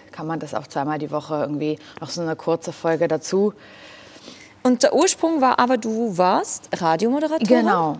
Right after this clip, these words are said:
Speaker 1: Ich war sehr lange Radiomoderatorin, hab verschiedene Radiostationen in Deutschland durchlaufen.
Speaker 2: Mhm.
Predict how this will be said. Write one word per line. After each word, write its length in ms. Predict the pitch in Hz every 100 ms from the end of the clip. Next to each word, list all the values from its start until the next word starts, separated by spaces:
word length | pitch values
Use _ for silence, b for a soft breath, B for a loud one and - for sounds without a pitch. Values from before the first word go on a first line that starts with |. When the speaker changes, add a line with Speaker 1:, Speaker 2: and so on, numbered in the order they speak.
| -
Speaker 1:
Ich 160 | 175 202
war 100 | 175
sehr 140 | 196
lange 240 | 196 190
Radiomoderatorin, 1120 | 180 226 247 254 240 247 254 254 254 262 269 226
hab 140 | 214
verschiedene 760 | 190 - 196 196 190 185 190 175
Radiostationen 760 | 185 180 185 - 220 208 226
in 80 | 185
Deutschland 600 | 202 190 190 - 190 190 - - - b b b b
durchlaufen. 720 | - 190 196 190 233 - 254 269
Speaker 2:
Mhm. 300 | 196 190